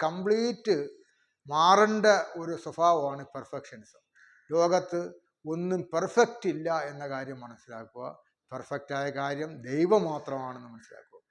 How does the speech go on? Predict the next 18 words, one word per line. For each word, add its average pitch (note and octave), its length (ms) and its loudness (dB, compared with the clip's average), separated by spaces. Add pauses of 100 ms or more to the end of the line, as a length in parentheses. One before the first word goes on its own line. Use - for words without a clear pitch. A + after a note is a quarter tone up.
(360)
മനുഷ്യനായാൽ D#3 680 -2
ചില D#3 160 -6
തെറ്റുകൾ D3+ 400 -2
വരും, D3+ 340 -6 (280)
ചില C#3+ 120 -8 (200)
കുറ്റങ്ങൾ D#3+ 540 -4
വരും, D3+ 280 -4 (380)
അടുക്കി D3 300 -4
വെച്ച D3+ 200 0
സാധനങ്ങൾ D3 540 -6
അങ്ങോട്ട് C#3 340 -6
മാറും, D3+ 420 -6
ഇങ്ങോട്ട് C3+ 380 -10
മാറും, D3+ 420 -6 (520)
ചില D3 160 -2
കാര്യങ്ങൾ D3 520 -2
വൃത്തി C#3+ 360 -6
കാണത്തില്ല. D3+ 480 -2